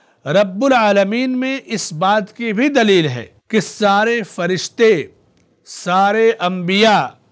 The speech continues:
سارے اولیاء، سارے بزرگان دین، اللہ ان سب کا رب ہے اور سب اللہ کے محتاج ہیں۔ تو جب سب اللہ کے محتاج ہیں اور سب اللہ سے مانگتے تھے،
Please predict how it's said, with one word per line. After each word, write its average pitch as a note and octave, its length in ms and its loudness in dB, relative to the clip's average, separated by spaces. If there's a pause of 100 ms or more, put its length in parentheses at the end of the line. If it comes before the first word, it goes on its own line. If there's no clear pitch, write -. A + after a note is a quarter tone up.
(380)
سارے F#3 600 -2
اولیاء، F#3 800 0 (160)
سارے G3+ 600 0
بزرگان F3+ 640 -2 (280)
دین، G3 300 0 (280)
اللہ F3+ 580 0
ان G#3 200 -4
سب G#3 400 -2
کا C4+ 180 4
رب G#3 260 0
ہے F#3+ 320 -2 (560)
اور A3+ 260 0
سب B3 500 -4
اللہ G#3 520 0
کے G3+ 140 -4
محتاج F3 580 -2
ہیں۔ C3 300 -6 (640)
تو G#3 100 -4
جب G#3+ 240 -4
سب D4 340 -4
اللہ B3+ 420 0
کے A3+ 140 -2
محتاج F3+ 520 -4
ہیں D#3+ 80 -6
اور G#3 140 -4
سب A3 280 -6
اللہ G#3 400 -2
سے B3+ 160 -4
مانگتے F3+ 520 -6
تھے، F3+ 380 -6